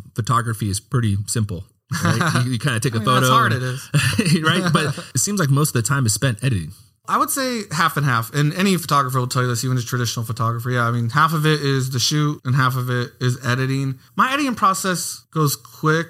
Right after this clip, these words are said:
Speaker 2: for video games because it's, I have a preset I like. I know how I want it to look. It's not like for a job, right? Where you'd have to, like, Photoshop out certain logos or do this, and the client wants a certain this, that, the other thing. So I do spend a lot of time waiting to get the photos in game,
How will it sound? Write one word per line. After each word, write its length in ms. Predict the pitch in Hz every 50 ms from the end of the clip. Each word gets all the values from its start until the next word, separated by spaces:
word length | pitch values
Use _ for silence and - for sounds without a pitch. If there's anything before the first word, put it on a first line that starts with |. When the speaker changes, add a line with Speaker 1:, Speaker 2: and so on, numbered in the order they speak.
| - _ - - _ _ _
Speaker 2:
for 160 | - - 139
video 340 | 135 139 156 175 190 175 165
games 440 | 156 143 139 139 139 139 135 127 131
because 320 | 143 135 127 - 127 127
it's, 200 | 135 127 120 113 -
I 60 | 139
have 140 | 151 143 135
a 80 | 127
preset 400 | 123 - 170 170 165 - 180 170
I 140 | 151 147 147
like. 500 | 147 143 139 135 135 135 135 135 131 - _ _ - _ _ _ -
I 80 | - 127
know 180 | 135 139 147 151
how 80 | 170
I 40 | 156
want 260 | 151 147 147 143 135
it 0 |
to 60 | -
look. 200 | 127 131 135 131
It's 80 | 127 131
not 80 | 147 147
like 140 | 147 139
for 100 | - -
a 60 | 120 120
job, 420 | 117 123 117 113 92 107 - -
right? 260 | 123 123 123 123 131
Where 120 | 131 123 120
you'd 180 | 120 123 120
have 200 | 127 123 117 113
to, 80 | - 123
like, 260 | 120 117 113 117 123 - _ - _ _ _ _ _ _ _ _ _ - - - - - -
Photoshop 460 | - 131 135 131 123 - 147 139 139
out 140 | 143 139 131
certain 380 | - 156 156 151 156 160 165
logos 520 | 180 202 208 190 175 165 147 131 127 127 131
or 80 | 127
do 180 | 143 143 147 151
this, 360 | 165 180 190 180 160 147 -
and 80 | 131 127
the 60 | 120
client 340 | 113 - 135 131 139 135 139
wants 220 | 139 143 135 -
a 60 | 143
certain 440 | 135 - 147 147 - 147 147 147 147
this, 320 | 156 175 170 156 143 -
that, 280 | - 143 143 147 143 147
the 100 | 143 143
other 240 | 143 165 170 160 143
thing. 460 | - - 127 123 123 123 123 123 - _
So 160 | - - 165
I 80 | 151 156
do 120 | 175 214
spend 220 | 214 214 220 202
a 40 | 180
lot 260 | 160 156 151 151 151
of 80 | 160 160
time 560 | - 156 151 147 143 143 143 139 - - - -
waiting 360 | 143 139 147 151 165 185 185
to 60 | 185
get 120 | 175 175
the 60 | 175 165
photos 360 | 160 160 151 147 147 139 139
in 160 | 139 139 131
game, 520 | 135 143 139 139 131 127 123 123 123 120